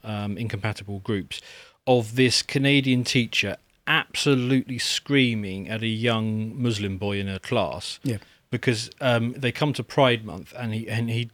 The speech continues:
Speaker 1: he doesn't want anything to do with it, and she's screaming at him, saying, you know, "We did a thing on Ramadan.
Speaker 2: Yeah.
Speaker 1: You know, we celebrated your group.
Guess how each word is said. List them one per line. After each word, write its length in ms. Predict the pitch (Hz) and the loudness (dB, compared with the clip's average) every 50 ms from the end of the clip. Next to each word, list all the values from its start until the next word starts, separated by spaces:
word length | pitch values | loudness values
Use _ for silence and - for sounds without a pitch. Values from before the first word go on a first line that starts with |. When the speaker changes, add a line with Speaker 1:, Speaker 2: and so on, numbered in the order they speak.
| - | -2
Speaker 1:
he 120 | 120 120 117 | 0 0 2
doesn't 280 | 117 139 127 117 120 117 | 2 2 2 2 0 0
want 140 | 113 113 113 | -2 -2 0
anything 300 | 113 113 104 113 104 101 | -2 0 -2 -2 -4 -6
to 80 | 104 | -4
do 180 | 107 120 113 101 | -4 -2 -2 -2
with 120 | 92 80 | -4 -6
it, 240 | 76 73 - - - - - - - - _ _ - | -8 -10 -10 -12 -14 -16 -20 -20 -20 -20 _ _ -2
and 100 | 117 110 | 0 0
she's 160 | - 139 131 | 0 2 2
screaming 680 | - - - - - 143 147 151 151 156 139 127 117 101 | 0 0 0 0 2 6 8 8 8 8 8 6 4 2
at 240 | 95 98 - - 98 | -2 -4 -6 -8 -8
him, 220 | 82 82 92 92 | -8 -10 -8 -8
saying, 580 | - - 127 110 107 104 104 101 104 104 107 104 | -4 -2 0 0 2 2 0 0 0 -2 -4 -4
you 100 | 120 117 | -2 -2
know, 140 | 110 104 104 | -2 -2 0
"We 260 | 104 123 131 131 131 | 2 4 4 4 4
did 260 | 123 - 131 123 117 117 | 4 2 2 2 2 2
a 40 | |
thing 260 | - - - 123 113 113 | -2 -2 -2 -2 0 0
on 180 | 110 107 107 110 | 0 0 0 2
Ramadan. 640 | 117 113 110 98 92 - 95 87 80 82 98 104 - _ _ - | 2 2 0 -2 -2 -4 -4 -4 -4 -6 -8 -10 -10 _ _ 2
Speaker 2:
Yeah. 180 | 143 127 104 - - _ _ | 2 2 2 0 -6 _ _
Speaker 1:
You 80 | 117 110 | -2 -2
know, 60 | 107 | 0
we 120 | 113 127 | 2 2
celebrated 680 | 120 - - 139 120 113 110 120 110 107 - - 110 107 | 2 2 2 2 2 2 2 2 0 0 0 -4 -4 0
your 220 | 117 127 123 120 104 | 2 2 2 2 0
group. 300 | - - 87 98 107 | -2 -8 -8 -8 -10